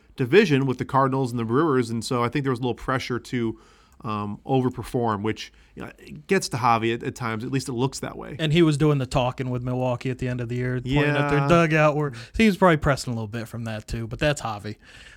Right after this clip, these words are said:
Speaker 2: But, I mean, that's a good lineup. And then on the bench, you're not,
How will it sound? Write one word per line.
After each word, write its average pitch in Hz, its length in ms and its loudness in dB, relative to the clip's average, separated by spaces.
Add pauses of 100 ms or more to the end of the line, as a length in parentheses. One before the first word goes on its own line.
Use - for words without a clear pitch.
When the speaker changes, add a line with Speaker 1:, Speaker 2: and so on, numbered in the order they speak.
Speaker 2:
But, 151 160 -2
I 135 80 -2
mean, 160 140 4
that's 220 180 6
a 220 40 4
good 170 140 4
lineup. 147 460 2
And 147 140 -2
then 165 160 6
on 160 160 4
the 143 80 0
bench, 156 400 2
you're 143 180 -4
not, 139 160 0